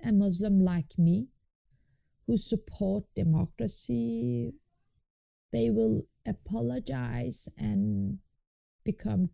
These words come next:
good again. <laughs> And, and I know it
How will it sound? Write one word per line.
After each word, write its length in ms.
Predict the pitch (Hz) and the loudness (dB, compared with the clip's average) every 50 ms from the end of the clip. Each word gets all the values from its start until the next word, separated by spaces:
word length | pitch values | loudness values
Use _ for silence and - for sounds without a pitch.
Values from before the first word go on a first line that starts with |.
| _ | _
good 220 | - 208 208 202 202 | 2 2 4 4 4
again. 440 | 190 160 - - 175 - - 160 - _ - - - | 2 0 -2 -4 -6 -6 -6 -6 -8 _ -8 -6 4
<laughs> 300 | 165 - - - 170 - - 202 - - - - 202 - - _ - | 6 6 6 6 0 -8 -10 -16 -16 -14 -12 -10 -10 -10 -10 _ 0
And, 160 | 190 190 190 - - - - - - - | 2 2 2 -2 -6 -6 -6 -6 -6 -4
and 160 | 185 180 185 | -2 0 0
I 100 | 180 175 | 2 4
know 340 | 196 185 185 190 196 202 190 - - | 4 4 4 4 2 0 -2 -2 -2
it 180 | 202 214 - | -2 -2 -2